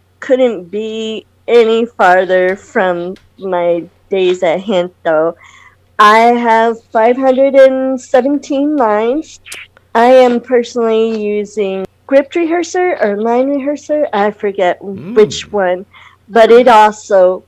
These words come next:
Speaker 1: I had to input the lines, and it'll, it'll ding or just play straight through.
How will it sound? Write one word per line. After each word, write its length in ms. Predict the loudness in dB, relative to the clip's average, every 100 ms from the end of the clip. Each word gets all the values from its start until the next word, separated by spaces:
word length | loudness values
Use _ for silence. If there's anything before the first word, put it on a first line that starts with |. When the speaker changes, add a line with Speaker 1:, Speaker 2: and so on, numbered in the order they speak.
| -4
Speaker 1:
I 140 | -4
had 280 | 0 -2 -2
to 220 | -6 -4
input 580 | -4 -4 -4 -4 -4 -4
the 100 | -6
lines, 720 | -4 -2 -2 -4 -6 -10 -6
and 200 | -4 0
it'll, 380 | -2 0 0 -2 _
it'll 240 | 2 2
ding 680 | -2 -4 -2 -2 -2 -4 -8 _ _ _ _ _
or 200 | 0 0
just 440 | 0 0 -2 -4 -10
play 300 | -4 -2 -2
straight 420 | -6 -4 -4 -6 -8
through. 500 | -2 2 2 0